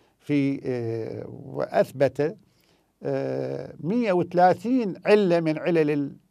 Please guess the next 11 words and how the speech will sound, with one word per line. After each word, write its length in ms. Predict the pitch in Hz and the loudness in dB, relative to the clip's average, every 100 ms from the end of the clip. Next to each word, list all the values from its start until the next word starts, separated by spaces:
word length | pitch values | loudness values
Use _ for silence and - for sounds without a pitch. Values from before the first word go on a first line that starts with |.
| _ | _
العين، 420 | 131 123 131 110 104 - _ | -2 0 0 -2 -8 -20 _
مية 280 | 139 208 175 | -2 0 2
وثلاثين 540 | 147 143 139 131 185 | 0 2 2 2 -2
علة، 260 | 156 151 151 | -2 -2 0
يعني 320 | 151 147 143 | 2 2 2
ضرب 320 | 147 202 156 | 2 4 4
الرقم 400 | - 143 175 156 | 2 2 0 0
القياسي 600 | 151 - 151 160 - - | -2 0 2 4 4 0
كما 340 | 156 151 147 147 | 0 0 2 2
نقول 460 | 135 127 151 170 - _ - - - | 0 0 -2 -2 -6 _ -20 -20 -20
في 420 | _ 160 165 165 | _ 4 4 4